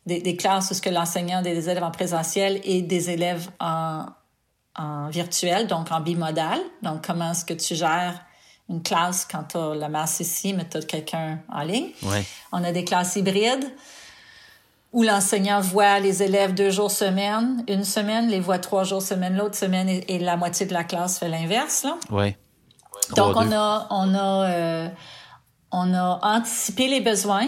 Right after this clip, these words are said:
Speaker 1: On a dû, on a dû anticiper les besoins parce que c'était inconnu. Puis une fois que la, l'année a commencé, ben, on suivait beaucoup notre, euh, notre courriel d'aide et nos, nos heures d'appui. Et on était à l'écoute de qu'est-ce que les gens nous demandaient et qu'est-ce qu'ils avaient comme beso-, besoin comme
Speaker 2: Ok.
Speaker 1: appui. Donc ça.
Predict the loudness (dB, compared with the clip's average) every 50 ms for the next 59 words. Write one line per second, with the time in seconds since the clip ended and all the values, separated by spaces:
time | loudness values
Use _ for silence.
0 | 0 0 0 2 2 2 2 0 0 0 0 0 0 0 -2 -4 -6 -6 -4 -2
1 | -2 0 2 4 4 4 4 2 0 -2 -4 -4 -2 0 2 2 2 2 2 2
2 | 0 0 0 0 0 -2 -2 -2 -2 -2 -2 -4 -4 0 0 2 2 2 0 2
3 | 2 2 2 2 2 0 0 0 0 0 0 2 4 4 4 4 4 2 0 2
4 | 2 2 2 2 2 2 2 2 2 0 0 0 0 0 2 2 0 2 2 2
5 | 2 2 0 0 -2 -2 -2 -2 -2 0 0 2 2 0 -2 -4 -2 0 0 0
6 | 0 0 -2 -6 -10 -16 -20 -20 -20 -20 -12 -6 -4 -2 -2 -2 -2 -6 -6 -2
7 | -2 0 0 0 0 -2 -2 -4 -6 -8 -8 -8 -10 -8 -4 -4 -4 -4 -2 0
8 | 0 2 2 2 2 2 2 2 2 2 4 2 2 2 2 2 0 0 0 -2
9 | -2 0 0 0 2 2 0 0 2 0 -2 -2 -2 -4 -2 0 0 0 0 0
10 | 0 0 0 0 0 0 -2 -2 -2 -2 0 0 0 0 0 0 -2 -2 0 -2
11 | -2 -2 -4 -4 -2 0 0 0 0 0 2 2 2 2 2 2 0 0 0 0
12 | 0 0 0 0 0 0 0 -2 -4 -4 -4 -4 -4 -2 0 0 0 0 -2 -2
13 | -2 -4 -4 -2 -2 -4 -4 -6 -10 -8 -6 -6 -4 -4 -2 -4 -2 -2 -2 -2
14 | -2 -2 -2 -2 -2 0 -2 -2 -2 -2 -4 -4 -4 -6 -4 -4 -4 -6